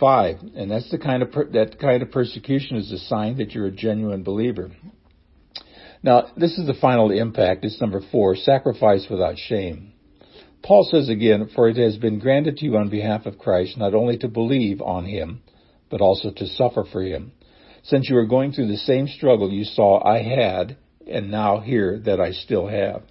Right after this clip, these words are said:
Now, I hope you notice the two gifts in these verses. First of all, there's the gift of faith, not only to believe in him. This is the gift that enables us to believe in Jesus in the first place.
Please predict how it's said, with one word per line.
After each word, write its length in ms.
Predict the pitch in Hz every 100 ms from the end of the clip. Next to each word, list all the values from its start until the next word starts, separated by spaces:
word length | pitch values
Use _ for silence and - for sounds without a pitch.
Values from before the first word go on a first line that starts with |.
| _ _ _ _ _ _ - - - - -
Now, 140 | 101
I 40 |
hope 180 | 135 196
you 100 | 170
notice 360 | 120 127 135 -
the 100 | 113
two 240 | - 131
gifts 500 | 98 123 98 - - - _ _
in 120 | 117
these 200 | 101 95
verses. 500 | - 110 107 - - - _ _ _ _
First 220 | 147 147
of 80 | 123
all, 140 | 101
there's 260 | 101 113 110
the 60 | 104
gift 320 | 120 135 120
of 100 | 92
faith, 340 | 135 120 85 - _ - _ _ _
not 260 | 165 92 95
only 240 | 101 104 98
to 100 | 110
believe 320 | 117 127 123
in 80 | 95
him. 320 | 98 - - _ _ _ - 147
This 180 | 160
is 80 | 190
the 80 | 160
gift 320 | 113 127 131
that 180 | 120 98
enables 560 | 104 113 143 147 110 113
us 220 | 104 -
to 100 | 110
believe 360 | 117 123 131
in 140 | 120 98
Jesus 440 | 117 117 123 107
in 140 | 117 107
the 80 |
first 320 | 110 135 147 -
place. 320 | 98 92